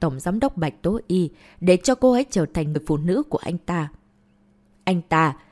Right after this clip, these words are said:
đang đi tìm cái chết." Lời nói vô cùng nguy hiểm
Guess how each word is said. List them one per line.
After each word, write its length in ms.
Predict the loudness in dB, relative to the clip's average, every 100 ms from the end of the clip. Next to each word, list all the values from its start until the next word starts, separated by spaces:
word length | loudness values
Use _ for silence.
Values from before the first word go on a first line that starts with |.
| _
đang 360 | 2 4 4 4
đi 120 | 0
tìm 280 | 0 -2 -4
cái 240 | -4 -4 -4
chết." 220 | -4 -4 -6 -16 _ _ _ _ _ _ _ _ _ _ _ 0
Lời 180 | 2
nói 260 | 4 4 2 2
vô 160 | 0
cùng 260 | 2 -2 0
nguy 180 | 0 0
hiểm 220 | -2